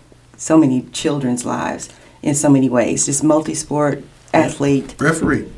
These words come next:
Speaker 1: Referee.
Speaker 2: Yeah, I remember.
Speaker 1: I mean, I don't know what it is that he didn't do. I was a little girl, and I lived out in Fort Springs, but I remember him coming to the park in Little Georgetown, which was, that's another hamlet, not far from Fort Springs. And I don't know his age, but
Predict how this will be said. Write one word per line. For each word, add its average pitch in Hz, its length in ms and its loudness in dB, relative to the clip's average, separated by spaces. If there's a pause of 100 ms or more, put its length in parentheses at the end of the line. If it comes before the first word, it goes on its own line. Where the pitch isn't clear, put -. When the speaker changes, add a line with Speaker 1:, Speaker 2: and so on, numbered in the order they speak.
(120)
Speaker 1:
Referee. 160 560 2
Speaker 2:
Yeah, 151 120 -2
I - 40 2
remember. - 280 0
Speaker 1:
I 156 40 4 (100)
mean, - 80 0
I 165 80 2
don't - 180 0
know 160 120 2
what 151 160 -2
it 147 100 -4
is 147 160 -2
that 143 100 -2
he 139 80 2
didn't 135 200 0
do. 135 140 -4
I 165 140 4
was 208 160 0
a 143 80 2
little 139 240 4
girl, 147 640 0
and 143 120 -2
I - 140 0
lived 160 220 2
out 143 120 2
in 139 100 0
Fort 165 260 -4
Springs, 131 360 -2
but - 120 -4
I 160 80 0
remember 151 320 4
him 156 160 2
coming 139 500 2 (420)
to 160 120 -2
the 143 100 0
park 143 380 0
in 139 120 4
Little 135 200 4
Georgetown, 147 680 0
which 139 200 -6
was, 139 220 -2
that's 156 200 -6
another 151 280 4
hamlet, 151 560 2 (340)
not - 220 2
far 311 180 2
from 143 200 -4
Fort 285 260 0
Springs. - 440 0 (420)
And 170 300 4
I 185 60 2
don't 214 160 2
know 175 140 6
his 156 280 2
age, 147 520 0
but 139 200 2